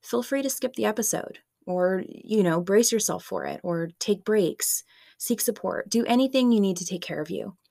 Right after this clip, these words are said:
I'm not in the business of trying to re-traumatize people.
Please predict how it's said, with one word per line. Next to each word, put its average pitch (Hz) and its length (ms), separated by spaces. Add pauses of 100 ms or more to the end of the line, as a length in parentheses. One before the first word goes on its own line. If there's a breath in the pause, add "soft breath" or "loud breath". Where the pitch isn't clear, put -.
(340 soft breath)
I'm 196 80
not 196 160
in 233 80
the 233 60
business 208 380
of 175 160 (240)
trying 190 240
to 180 80
re-traumatize 190 720
people. 208 460